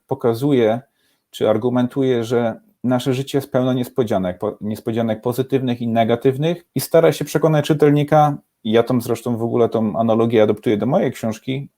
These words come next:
ale Taleb nie jest jej autorem, tylko David Hume. Natomiast Czarne Łabędzie to są te niespodzianki, które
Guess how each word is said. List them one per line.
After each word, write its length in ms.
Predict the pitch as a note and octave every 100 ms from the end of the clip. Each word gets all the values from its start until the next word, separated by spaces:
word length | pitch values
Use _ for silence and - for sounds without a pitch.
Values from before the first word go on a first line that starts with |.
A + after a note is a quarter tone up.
| -
ale 180 | A2 G#2+
Taleb 320 | A#2+ A#2 A#2+
nie 60 |
jest 120 | A2+ A2
jej 80 |
autorem, 420 | G#2 G#2+ A2 G#2+ G#2+
tylko 320 | G#2 - G#2
David 360 | G#2 G#2 G2+ -
Hume. 240 | E3 C#3 C3 _ _ _ _
Natomiast 280 | C3+ D#3+ D3
Czarne 260 | D3+ D3
Łabędzie 320 | D#3 D3+ D3+ C3+
to 80 |
są 180 | C#3+ D3+
te 100 | C#3+
niespodzianki, 640 | C#3 C3+ C#3+ B2+ C3+ C3+ C3
które 460 | - C3+ B2+ A2+